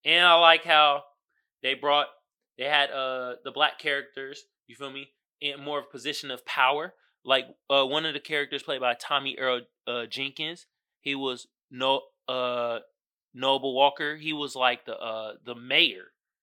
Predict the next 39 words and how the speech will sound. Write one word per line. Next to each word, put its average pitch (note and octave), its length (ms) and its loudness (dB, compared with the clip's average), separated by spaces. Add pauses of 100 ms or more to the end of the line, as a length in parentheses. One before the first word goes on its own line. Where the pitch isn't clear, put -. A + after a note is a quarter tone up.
(500)
but A#2+ 80 -20
he C3 100 -16
was C3+ 300 -6
the, C3 120 -14
uh, A#2 640 -10 (360)
he A#2+ 160 -20
was, B2+ 360 -12
like, A#2 200 -8 (100)
in C#3 160 -12
the B2 80 -14
police, C#3 600 -16 (600)
uh, A#2+ 200 -8
he B2 100 -14
was, D3 100 -12
like, C3 120 -12
the - 60 -20
police D3+ 320 -14
chief A2+ 260 -16
and A2 120 -20
then A2+ 100 -18
became A#2 320 -16
mayor, B2 280 -12 (340)
position A#2+ 380 -14
of A2 80 -20
power. B2+ 320 0
And - 200 -18
even D#3 400 -2
with, C#3+ 220 -2
um, A#2+ 500 -12 (840)
Joy C#3 240 -2
Sunday D#3+ 380 0
character, A2 560 -10 (560)
she - 220 -8
was C#3+ 200 -10
in C#3 140 -12
a C3 40 -10
position C3 540 -14
of - 120 -20
power. C3 420 -8